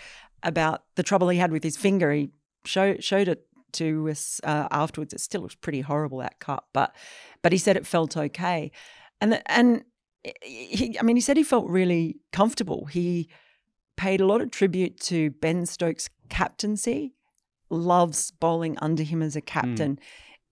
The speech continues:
Speaker 1: Uh, you know, Mo, Mo's such a confident player, isn't he? And, and they're taking away that, that kind of worry that if you get hit for a few, it, it makes you go into your shell. And, and without that,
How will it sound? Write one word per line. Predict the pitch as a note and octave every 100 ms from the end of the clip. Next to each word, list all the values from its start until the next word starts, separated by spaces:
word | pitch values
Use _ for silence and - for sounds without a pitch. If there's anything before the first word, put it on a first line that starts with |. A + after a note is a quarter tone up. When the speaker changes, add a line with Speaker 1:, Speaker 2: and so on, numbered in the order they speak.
| _
Speaker 1:
Uh, | F3
you | F3 F#3+
know, | E3+
Mo, | F3 G3 A3 -
Mo's | F#3+ G#3 G3
such | G#3 -
a | -
confident | - E3+ F3 D#3 -
player, | E3+ F3 G#3
isn't | F#3+ E3
he? | G3 C4
And, | G3 E3+
and | D#3 E3 - _
they're | E3+
taking | D#3+ F#3+ F3+ F3+ F#3
away | E3 D#3+ E3 D#3+ - - - _
that, | D#3 - - -
that | D3 - _ _ -
kind | D#3+
of | E3 D#3
worry | D#3+ E3+ E3 D#3+
that | D#3+ D3 - _ _
if | D#3+ -
you |
get | E3 F3 - - _
hit | - - - -
for | - D#3+
a | D3+
few, | - F3 D3 C#3+ F3 - - D#3+
it, | - - -
it | D#3+
makes | E3 D3+
you | D#3+
go | E3
into | D#3 D#3+
your | D3+
shell. | D3 F3+ E3+ D3
And, | D3 D3 -
and | D#3+ E3
without | D3+ F3+ A3 -
that, | - D2 A3+